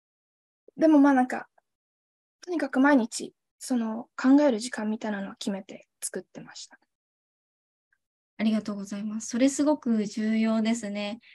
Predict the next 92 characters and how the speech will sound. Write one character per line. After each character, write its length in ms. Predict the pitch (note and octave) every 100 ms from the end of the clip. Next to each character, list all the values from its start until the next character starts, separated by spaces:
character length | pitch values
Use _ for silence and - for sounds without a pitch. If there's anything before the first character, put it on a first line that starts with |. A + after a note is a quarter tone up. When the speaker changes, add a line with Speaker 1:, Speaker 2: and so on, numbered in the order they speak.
| -
Speaker 2:
こ 180 | A#3 A3
う、 40 | A#3
し-、 200 | - - _ _ _ A#3
習 280 | - C#4+
慣 220 | D4 D4 D4
に 240 | C#4+ C#4+
な 100 | C#4+
っ 80 | D4
て 100 | A#3+
い 60 |
た 100 | A#3
の 140 | A3+ A3
か 100 | G#3
な 200 | A3 A3+
と 100 | G#3+
い 80 | G3+
う 40 |
ふ 80 | A3+
う 40 |
に 100 | G3+
も 140 | G3 F#3+
思 180 | G3+
い 80 | G#3+
ま 160 | A3 A#3
す 160 | -
が、 300 | G#3+ A3 G#3 - - - - -
や 80 | A#3
っ 20 |
ぱ 80 | C4
り 80 | D4
学 220 | A#3+ A#3
校 120 | B3+
の 120 | C#4
勉 180 | C4+ C4+
強 180 | C4+ C4+
も 360 | C4 C4 B3+ A#3+
高 180 | B3+
校 160 | A#3+ B3+
生 180 | C4+ A#3
な 120 | G#3+
ん 60 | G#3
で 160 | G3+ G3
頑 180 | G3+
張 100 | G#3+
ら 80 | A3+
な 100 | A3
い 80 | G#3
と 80 | G3+
い 40 |
け 100 | G3
な 120 | G#3 G#3
い 60 |
で 80 | G3+
す 160 | G#3+ G#3+
し、 320 | - G3 - - - -
え 80 | -
ー、 20 |
将 180 | G#3+ B3+
来 140 | A#3 G#3+
の 100 | G#3+
た 140 | G#3+
め 120 | G#3
に 280 | G3 G3 G3
大 160 | A3 A3
学 260 | A3 A#3
進 180 | A#3 B3+
学 220 | G#3 G#3
っ 40 | G3+
て 120 | G3+
い 40 |
う 20 |
選 180 | G#3+ A3+
択 220 | A3 A#3+
肢 80 | -
も 260 | B3 A#3+ G3+
絶 200 | G#3 G#3+
対 320 | A3 A3 -
残 220 | A3 G#3+ A#3
し 80 |
て 220 | - G#3 -
お 80 | A3
き 100 | -
た 160 | A#3
い 160 | A3 G#3+ _ _ _ -
し、 400 | - C#4+ B3+ -
親 260 | - C4
御 100 | A#3+
さ 120 | C4 A#3+
ん 60 |
だ 140 | B3 B3
と 120 | A3
か 220 | G3 -